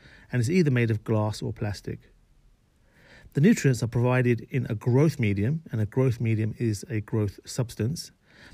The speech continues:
and that's called agar. Agar is like jelly, and there are nutrients in it such as glucose for respiration and amino acids to make proteins and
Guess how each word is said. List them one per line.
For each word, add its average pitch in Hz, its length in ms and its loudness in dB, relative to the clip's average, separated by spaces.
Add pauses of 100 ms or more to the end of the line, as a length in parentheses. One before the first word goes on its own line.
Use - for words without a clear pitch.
(140)
and 156 120 2
that's 156 140 -2
called 139 220 0
agar. 110 440 0 (1080)
Agar 143 360 4
is 123 160 0
like 127 200 0
jelly, 101 420 0 (100)
and 117 120 -2
there 110 120 2
are 110 80 2
nutrients 139 460 2
in 107 80 0
it 135 140 -2
such 120 200 -4
as 110 80 -4
glucose 131 500 0
for 117 100 -2
respiration 110 720 -2 (300)
and 123 120 0
amino 120 320 2
acids 110 340 -2
to - 120 -6
make 110 220 -4
proteins 107 580 -4 (320)
and 185 200 0